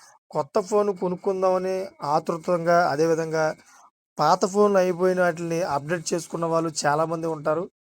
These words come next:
ఎందుకంటే అటువంటి వాళ్ళందరూ కూడా ఇప్పుడు కొత్త రూల్ రావడంతోటి అందరికి కూడా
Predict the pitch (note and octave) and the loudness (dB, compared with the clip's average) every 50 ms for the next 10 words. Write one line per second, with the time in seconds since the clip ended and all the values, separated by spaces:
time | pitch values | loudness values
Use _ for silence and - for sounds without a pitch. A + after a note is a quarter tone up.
0 | _ _ _ - - D3+ D#3+ E3 F#3 F3+ E3+ D#3 D3+ D3+ D#3 D#3+ D#3+ D#3+ E3 E3 | _ _ _ -10 -8 -6 -4 -4 -4 0 0 -2 -2 0 -4 -2 0 2 2 2
1 | D3 C#3 D3 E3+ G3 A3 G3+ - - G#3 F#3+ F#3 F3+ D#3+ E3 E3+ E3+ D#3 D#3+ F#3 | 2 0 0 0 0 0 0 2 2 4 4 4 4 2 0 -2 -2 -2 -2 -4
2 | G3+ _ _ _ _ _ _ _ - E3+ D#3 D3+ - - A3 G#3 G3+ G#3 G#3 G3+ | -6 _ _ _ _ _ _ _ -4 -4 -4 -4 0 0 0 2 4 2 2 2
3 | G3 F#3+ F#3 F3 F3 F3+ F#3 F#3 F3+ E3 F3+ F3 D#3+ D#3 E3+ D#3+ C#3+ C3+ C#3+ D3+ | 0 2 4 4 6 6 4 4 2 0 -4 -6 -4 -2 -2 -2 -2 -2 -4 -2
4 | F3 F3 D#3+ _ - F3 D#3+ D#3 | -2 -2 -4 _ -4 -2 0 0